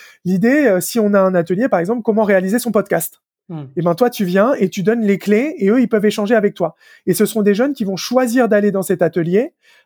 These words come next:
Speaker 1: parce que ça va leur être utile dans la suite de leur projet. Ils vont pouvoir muscler leur projet grâce à la participation à cet atelier.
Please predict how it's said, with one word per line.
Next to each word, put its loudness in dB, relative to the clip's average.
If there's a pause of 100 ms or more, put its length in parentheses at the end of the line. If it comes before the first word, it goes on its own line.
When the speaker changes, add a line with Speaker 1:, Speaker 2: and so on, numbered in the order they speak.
Speaker 1:
parce -4
que 2
ça 0
va 2
leur 0
être -2
utile 0
dans 0
la 2
suite -2
de 2
leur 0
projet. -2
Ils -4
vont -4
pouvoir -2
muscler 0
leur 2
projet 0
grâce -2
à 4
la 0
participation -6
à -4
cet -10
atelier. -14